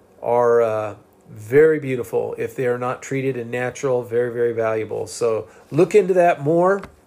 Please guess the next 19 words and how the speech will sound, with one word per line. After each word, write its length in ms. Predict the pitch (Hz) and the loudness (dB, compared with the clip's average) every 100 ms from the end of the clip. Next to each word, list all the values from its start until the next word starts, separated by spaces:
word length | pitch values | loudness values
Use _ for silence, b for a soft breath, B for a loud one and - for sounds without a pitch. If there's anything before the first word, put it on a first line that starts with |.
| - | -14
if 220 | 123 - | -12 -10
you 120 | 127 | -6
like 320 | 120 135 131 | 0 0 -2
rubies. 720 | 143 147 160 185 185 - - b b _ | 0 2 2 -2 -4 -10 -14 b b _
This 140 | 131 | -10
is 100 | 131 | -6
a 60 | 131 | -6
great 320 | 127 147 151 | 2 2 2
month 360 | 135 151 156 - | 0 0 -2 -6
to 120 | - | -12
do 240 | 117 143 160 | 0 2 4
it. 200 | 117 - B B B | 0 -6 B B B
We're 180 | - 156 | 0 2
getting 260 | 156 214 214 | 4 2 2
close 320 | 196 214 208 | 4 4 2
to 120 | 190 | -8
talking 380 | 170 196 196 208 | 0 0 0 -2
about 340 | 190 185 180 | 2 2 2
axionite. 920 | - 185 220 - 175 135 127 117 131 | -2 -4 -4 -4 -4 -4 -4 -4 -6